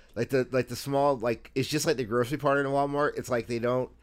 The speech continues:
it's like they cut a Walmart in half and they're like, Okay, all this electronic and toy shit, get rid of it. We're just gonna do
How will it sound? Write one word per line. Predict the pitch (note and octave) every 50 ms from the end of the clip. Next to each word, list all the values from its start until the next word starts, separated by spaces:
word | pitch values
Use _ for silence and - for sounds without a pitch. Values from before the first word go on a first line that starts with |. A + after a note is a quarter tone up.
| - - - - - -
it's | - C3
like | E3 D#3+
they | F3 -
cut | - G3 E3+
a | D#3+
Walmart | D3 D3 C#3+ C#3+ C#3+ C#3+ C3+ A2+
in | A#2
half | B2 C3 B2 A#2 A2+ G#2 G2+
and | A2 A2+
they're | A2+
like, | A2+ G#2+ G2+ A2 F2+
Okay, | F2 C3+ C#3+ B2+
all | A2+ C3 C3
this | B2 -
electronic | B2+ B2+ A2 - - C3 C3 C3 C3+ B2 -
and | B2 A2
toy | - B2+ B2+ B2+
shit, | B2 - - C#3+ C#3 - - - - - - - - - -
get | A#2+ B2+
rid | B2+ C#3 D3 C#3 C3
of | G#2+ A2
it. | A2+ G#2+ -
We're | A#2+ B2+
just | B2 B2 -
gonna | - C3+ B2 A2+
do | G2+ A#2 A2+ A2+ A2 G#2+ G#2+ G#2+ G2